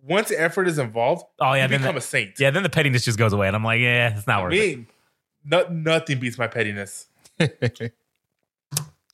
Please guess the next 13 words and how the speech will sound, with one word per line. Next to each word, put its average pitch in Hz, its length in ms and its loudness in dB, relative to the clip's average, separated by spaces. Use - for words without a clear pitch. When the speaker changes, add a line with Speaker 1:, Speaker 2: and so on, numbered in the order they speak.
Speaker 2:
So, 226 180 -2
yeah, 185 180 2
so 180 460 0
Speaker 1:
Probably 214 160 -10
why 202 120 0
I'm 180 60 0
seeing 180 140 -4
a 165 40 -4
psychiatrist. 156 500 -14
Speaker 2:
So 233 120 -2
I - 40 -2
call, - 220 0
maybe. 156 340 0